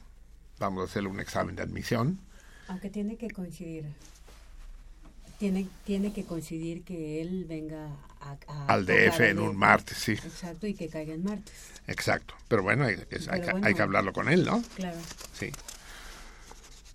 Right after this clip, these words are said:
Speaker 1: Muy bien, Edén Martínez Santibáñez. Hermosa,
Speaker 2: Ay.
Speaker 1: hermosa carta. Después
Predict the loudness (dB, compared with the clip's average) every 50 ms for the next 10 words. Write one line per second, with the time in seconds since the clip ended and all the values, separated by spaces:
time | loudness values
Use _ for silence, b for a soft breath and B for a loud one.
0 | -12 2 8 12 12 12 12 12 12 12 8 -4 -6 -2 0 2 2 4 4 4
1 | 4 4 2 2 2 0 0 0 0 -2 -2 -4 -4 -4 -4 -2 -2 -2 -2 -4
2 | -6 -10 -10 -10 -8 -6 -2 0 4 4 6 6 6 6 6 6 6 4 4 0
3 | 0 0 0 2 2 2 2 2 2 0 0 0 -2 -2 -2 -8 -10 -10 -10 -10
4 | -10 -10 -12 -12 -12 -12 -10 -8 -8 -8 -8 -10 -12 -14 -14 -16 -16 -18 B B
5 | B B B B B B B B B B B B B B B B B B B -8
6 | 0 2 2 4 6 8 10 10 10 10 8 4 0 -2 -4